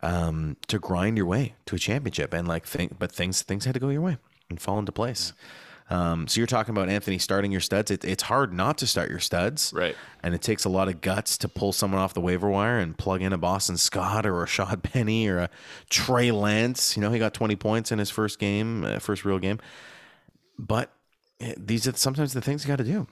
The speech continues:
Speaker 1: Or to win a fantasy championship, or you could trust your studs, your Joe Burrows, your Jamar Chases,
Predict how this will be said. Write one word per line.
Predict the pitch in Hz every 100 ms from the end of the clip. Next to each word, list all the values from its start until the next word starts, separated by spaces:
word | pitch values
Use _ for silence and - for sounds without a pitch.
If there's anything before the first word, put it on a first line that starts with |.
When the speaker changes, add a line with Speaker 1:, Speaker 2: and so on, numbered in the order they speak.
| - -
Speaker 1:
Or | 143 147 392 294 - _ _ - -
to | 127
win |
a | 110
fantasy | 117
championship, | 120 110 120
or | 127
you | 202
could | - 107
trust | - 285
your | 131
studs, | 101 - 85 80 87
your | 95 87 - _ _ _
Joe | - 101
Burrows, | 80 92 90 73 - - -
your | - 95
Jamar | 90 95 95 95
Chases, | - 90 87 - 80 -